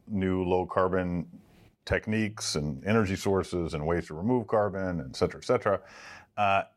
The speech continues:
and probably having a stable price, uh, which a tax gives and a cap and trade program does not. Uh,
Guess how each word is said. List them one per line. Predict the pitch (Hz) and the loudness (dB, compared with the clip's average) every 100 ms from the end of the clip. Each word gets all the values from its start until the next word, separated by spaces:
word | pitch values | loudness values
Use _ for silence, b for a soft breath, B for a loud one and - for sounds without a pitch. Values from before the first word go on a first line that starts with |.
| _ | _
and | 113 113 110 107 104 95 - | 0 4 4 4 0 -4 -10
probably | - 131 123 127 117 123 | -2 2 2 0 -2 0
having | 117 113 107 104 | 4 4 4 -2
a | |
stable | - - 104 92 | -4 4 4 2
price, | - 107 110 170 - - - B B B B B _ | 0 2 2 2 -6 -16 -20 B B B B B _
uh, | 98 92 87 - - _ _ | 2 4 2 -2 -14 _ _
which | 110 113 110 | 0 2 2
a | 98 | -2
tax | - 107 92 92 - - | -2 2 2 0 -8 -10
gives | - 90 85 85 | 0 0 0 -2
and | 80 | -4
a | |
cap | 80 - 101 82 | -4 0 2 2
and | 85 | 0
trade | - 85 | -2 0
program | - 80 76 | 0 0 0
does | 71 | -2
not. | 78 82 110 - B B B B B _ | 0 2 2 0 B B B B B _
Uh, | 87 87 85 80 | -2 0 2 0